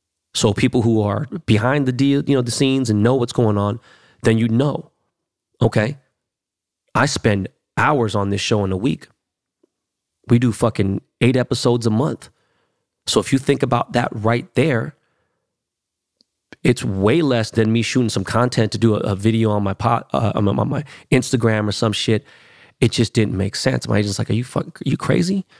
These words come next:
Like, the value is just too much." And you do realize that people who listen to the show, there's people golfing. There's people <laughs> doing other shit that I go into the restaurants I go to, whatever.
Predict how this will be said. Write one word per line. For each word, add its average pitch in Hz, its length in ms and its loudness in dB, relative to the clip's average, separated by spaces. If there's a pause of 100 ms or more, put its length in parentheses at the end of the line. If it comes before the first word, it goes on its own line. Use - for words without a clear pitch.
(280)
Like, 113 200 0
the 107 60 0
value 131 280 0
is 104 100 -2
just - 160 -4
too 110 160 0
much." 127 240 -2
And 104 140 0
you 110 80 2
do 127 180 0
realize 117 540 0 (320)
that 98 220 0 (260)
people 117 240 2
who 113 60 4
listen 107 220 -2
to 107 60 -8
the 120 80 -2
show, 139 380 -2 (320)
there's 113 160 4
people 135 260 -2
golfing. 120 500 -2 (560)
There's 101 140 2
people 117 240 2
<laughs> 101 100 -2
doing 113 160 0
other 123 220 0
shit 131 260 -2
that 110 120 -2
I 107 80 -2
go 113 160 2
into 123 100 0
the 117 80 -2
restaurants 113 360 -2
I 101 60 0
go 95 140 0
to, - 120 -6
whatever. 104 280 0